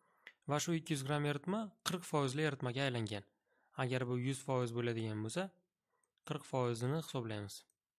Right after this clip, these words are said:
Qirq foizi, demak, sakson gram bo'ladi. Sakson gram. Hosil bo'lgan eritmani ichida sakson gram tuz bo'lgan. Endi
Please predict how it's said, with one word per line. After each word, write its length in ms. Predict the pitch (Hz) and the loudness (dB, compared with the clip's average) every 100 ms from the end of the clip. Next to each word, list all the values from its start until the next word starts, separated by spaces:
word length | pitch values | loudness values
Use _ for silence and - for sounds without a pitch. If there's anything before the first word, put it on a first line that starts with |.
| _ _ - | _ _ -10
Qirq 160 | 135 - | -10 -4
foizi, 400 | 131 120 117 165 | -2 -2 -4 -4
demak, 240 | 143 160 | -2 -2
sakson 440 | - 131 - 151 139 | -4 -6 -2 -2 0
gram 220 | 123 120 | 2 2
bo'ladi. 240 | 104 101 - _ _ _ _ _ _ - | 0 -4 -10 _ _ _ _ _ _ -8
Sakson 400 | 131 - 143 117 | -6 -2 0 0
gram. 200 | 113 101 _ _ _ _ _ _ _ _ | -2 -4 _ _ _ _ _ _ _ _
Hosil 280 | - 160 170 | 0 2 4
bo'lgan 300 | 151 143 139 135 | 2 4 4 2
eritmani 320 | 139 139 139 | 2 2 2
ichida 220 | - 202 | 0 -4
sakson 400 | - 139 - 165 | -4 -2 2 2
gram 300 | 135 139 143 - _ _ _ - | 4 0 -2 -10 _ _ _ -6
tuz 120 | 139 120 | -4 0
bo'lgan. 300 | 123 110 98 _ _ _ _ _ _ _ _ _ _ _ | 0 0 -4 _ _ _ _ _ _ _ _ _ _ _
Endi 240 | 143 120 | 2 2